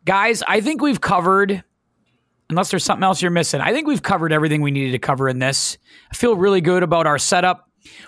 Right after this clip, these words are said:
We're gonna obviously not be with you next week 'cause it is the bye week, and I'm not interested in breaking down the Pro Bowl games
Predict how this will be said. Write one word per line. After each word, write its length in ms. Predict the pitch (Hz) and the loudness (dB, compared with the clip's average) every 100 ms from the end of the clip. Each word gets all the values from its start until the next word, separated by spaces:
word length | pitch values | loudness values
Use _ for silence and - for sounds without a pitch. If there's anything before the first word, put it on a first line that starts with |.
| _ | _
We're 100 | 151 | -2
gonna 140 | 175 | 2
obviously 520 | 170 190 196 208 190 | 2 2 0 0 0
not 280 | 175 180 208 | 2 0 0
be 80 | 214 | 0
with 200 | 196 185 | 0 0
you 60 | 175 | -2
next 240 | 165 - | -2 0
week 140 | 170 | -2
'cause 120 | 160 139 | 0 -2
it 100 | 147 | -2
is 140 | 170 | -2
the 80 | 156 | -2
bye 280 | 139 156 151 | 0 0 0
week, 300 | 156 156 147 | -2 -2 -2
and 80 | |
I'm 120 | 139 143 | -2 0
not 180 | 147 | 0
interested 360 | 147 151 143 160 | -2 -4 -4 -2
in 120 | 147 | 0
breaking 360 | 139 139 143 143 | 0 0 -2 -2
down 200 | 131 135 | 0 0
the 80 | 123 | -2
Pro 240 | - 147 | 0 0
Bowl 240 | 131 139 | 2 0
games 680 | 110 131 123 135 165 170 - | 0 -2 -2 0 0 0 -4